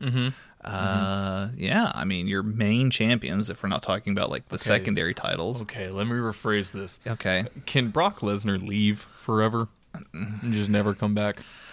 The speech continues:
Speaker 2: I mean, maybe someday. Maybe someday, Steven.
Speaker 1: Hmm.
Speaker 2: I, well, I'll touch on it a little bit here. We, we still, we've still gotta put on our flippy floppies later. So
Speaker 1: Yeah.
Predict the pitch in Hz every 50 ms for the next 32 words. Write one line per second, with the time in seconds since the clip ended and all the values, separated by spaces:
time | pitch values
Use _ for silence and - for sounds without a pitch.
0 | - - - - - - 101 139 185 214 240 208 196 190 185 175 135 127 151 185
1 | 196 175 - - 135 123 101 - 95 98 107 - - - - - - - - -
2 | - - - - - _ _ - - - - _ _ - 117 117 131 139 123 -
3 | - - 87 85 - - - - - - 95 95 - - 131 - - - - _
4 | _ 110 107 101 101 101 - - - - - - - - - - - - 110 131
5 | 113 101 156 196 - - 262 262 - 208 202 196 185 170 156 151 147 135 110 110
6 | 98 73 - - - 92 73 69 67 87 85 87 117 120 120 113 117 123 123 -
7 | - - 151 151 151 147 139 117 - - - 135 135 127 - - - 156 147 143
8 | 131 123 113 104 - - - 131 117 117 110 87 82 - - 135 120 - - -
9 | - - 73 - - - - - - - - 78 55 53 55 55 - - - -
10 | - - -